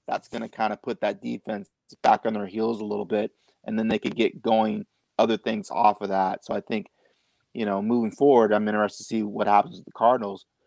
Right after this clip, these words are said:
You know, will they try to get Cam going? Because Cam, to me, is, is maybe their most dynamic playmaker.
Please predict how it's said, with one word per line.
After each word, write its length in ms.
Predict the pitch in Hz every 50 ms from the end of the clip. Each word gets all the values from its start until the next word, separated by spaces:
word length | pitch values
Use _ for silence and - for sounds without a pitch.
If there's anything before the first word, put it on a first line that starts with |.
| _ _ _ _ _
You 80 | - 113
know, 240 | 104 101 101 107 - _ _ _ _ -
will 220 | - 120 131 143
they 120 | 143 143
try 180 | 131 - - 120
to 80 | 117 117 - 117
get 180 | 101 117 110 -
Cam 280 | - 139 127 117 110
going? 280 | 104 123 127 127 123 110
Because 240 | 101 - 254 - -
Cam, 320 | - 196 226 240 208 170
to 100 | - 135
me, 240 | 131 139 151 151 139
is, 200 | 127 110 - - _ _ _ _ _ _ _ _ _ -
is 100 | 107 104
maybe 280 | 117 131 143 156 147
their 120 | 131 123 120
most 340 | 123 120 117 113 - - _
dynamic 600 | - 110 113 113 113 117 120 123 127 110 - -
playmaker. 540 | - 123 117 120 113 110 101 - - 107 -